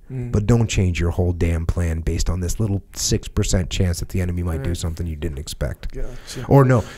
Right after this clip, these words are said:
Speaker 2: the, the enemy, that something is very unlikely of happening. It's not that you didn't expect it. Things that you don't expect, that's why you have contingency plans.
Speaker 1: Mm-hmm.
Speaker 2: Which is like, hey, when we fly in, if we see any other outbuildings that we missed on the imagery, we have a fire team designated to go and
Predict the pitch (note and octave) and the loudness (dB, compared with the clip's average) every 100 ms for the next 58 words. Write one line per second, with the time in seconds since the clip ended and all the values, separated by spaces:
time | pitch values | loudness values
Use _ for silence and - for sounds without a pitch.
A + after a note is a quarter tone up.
0 | - B2+ A2+ B2+ A#2 A2+ A2 G2 A2+ - | 0 4 6 8 8 8 6 6 2 4
1 | C3 G#2 A2+ G#2+ - B2+ A#2 F#2+ - G#2 | 4 4 2 2 -2 4 4 4 -2 4
2 | B2+ B2 B2 C#3 C3+ A#2 A#2+ A2+ - G2 | 8 8 8 6 6 8 6 6 4 2
3 | F2+ A2 G2 E2+ F2+ A#2+ A#2 G2+ G2 G2 | 4 4 4 0 2 2 6 4 6 4
4 | G2 E2 - A#2+ - G2 - - - - | 4 2 2 2 4 -2 -2 -10 0 4
5 | D#3 A#2+ A2 A#2+ - G3+ - G2 G#2 F#2+ | 6 6 6 4 4 2 4 4 4 2
6 | F2 F2+ E3 C#3+ - - - - - - | 2 4 4 2 -4 -6 -8 -14 -16 -8
7 | C3+ A2+ A2 - - - - A#2 A2+ A2+ | -6 -4 -6 -8 -20 -20 -2 4 6 6
8 | A2 - - C#3 F#2 F#2 G2+ F#2 A#2 G#2 | 4 4 6 8 6 6 4 4 4 6
9 | G2 A2 F#2+ G#2 G2+ G#2+ G#2 G2 G2+ G2 | 8 6 4 4 4 4 4 6 4 4
10 | F#2+ - G#2 G2+ A#2+ G#2 G2+ F#2+ F#2 F#2+ | 0 0 0 0 4 4 4 4 4 4
11 | F#2+ A#2+ - F2+ G#2 E3+ B2+ A2+ B2 - | 6 6 6 2 4 4 6 6 4 2
12 | - - G#2 G2+ G2+ - A#2 G#2 - G2+ | -14 0 2 4 2 2 4 4 4 6
13 | F#2 A2+ A2 G#2 G2 G2 G#2 G#2 G2+ G2 | 6 6 6 4 4 4 6 8 8 8
14 | F#2 | 4